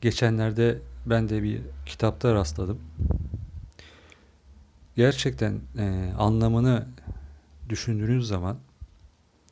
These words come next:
insan, e, bu sözü hayatına uygula-, uygulayabilirse işte o zaman dünyada cenneti yaşar hale gelir.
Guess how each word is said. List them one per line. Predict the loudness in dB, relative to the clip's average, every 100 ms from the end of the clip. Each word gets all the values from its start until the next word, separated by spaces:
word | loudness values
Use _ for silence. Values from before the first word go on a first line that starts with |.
| -20 _ _ _ _ -2
insan, | -2 0 0 0 0 0
e, | 2 2 0 0
bu | 0
sözü | 0 0 2 2 0 -2 _ _ _ _ _ _
hayatına | -2 2 4 6 4 2 2 2 0 -6 -4
uygula-, | 0 2 4 2 2
uygulayabilirse | 2 4 4 4 2 0 -2 -4 -6 -8 -20 _ _ _ _ _ _ _
işte | -10 -6 0
o | 2
zaman | 4 2 2 -2 -14 -20 _ _ _ _ -4
dünyada | 0 2 2 0 2 0 -2 -12 -20 _ _ _ _ _ -12 -2
cenneti | 0 0 -2 -2
yaşar | -2 0 0 0
hale | 0 0 -2
gelir. | -4 -8 -12